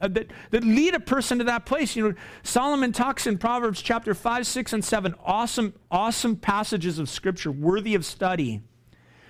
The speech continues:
Shares warning about adultery, and he says this, that a man who does so destroys himself. Uh, Solomon actually said it's the pathway of hell,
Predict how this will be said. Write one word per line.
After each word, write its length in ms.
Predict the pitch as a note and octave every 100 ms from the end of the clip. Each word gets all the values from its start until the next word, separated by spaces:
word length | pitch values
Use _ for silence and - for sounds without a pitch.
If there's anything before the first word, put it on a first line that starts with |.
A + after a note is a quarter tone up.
| - -
Shares 380 | - - G#3+ F3+
warning 640 | D#3+ D3 G#3 B3 B3 F#3+
about 280 | D#3 C#3+ F3
adultery, 540 | E3+ C#3+ E3 G3 - E3+
and 80 |
he 60 | D#3+
says 300 | D#3 F3+ D#3
this, 440 | G3+ G3+ D#3 - - - _ _ _ - - -
that 120 | C#3
a 60 | D#3+
man 240 | E3 F3
who 60 | G#3
does 260 | D#3+ E3 F3
so 140 | G3+
destroys 420 | D3 - - C#3+
himself. 580 | B2+ A2 C3+ A#2 A#2+ - - - _ _ _ _ _ _ _ _ _ - - - - -
Uh, 100 | -
Solomon 460 | - A#3+ B3+ A#3+
actually 260 | G#3 A3 F#3+
said 180 | - G3
it's 160 | E3+
the 100 | -
pathway 600 | - - G3 F#3+ G#3+ F#3+
of 100 | E3+
hell, 440 | C3 D#3 D3 A2+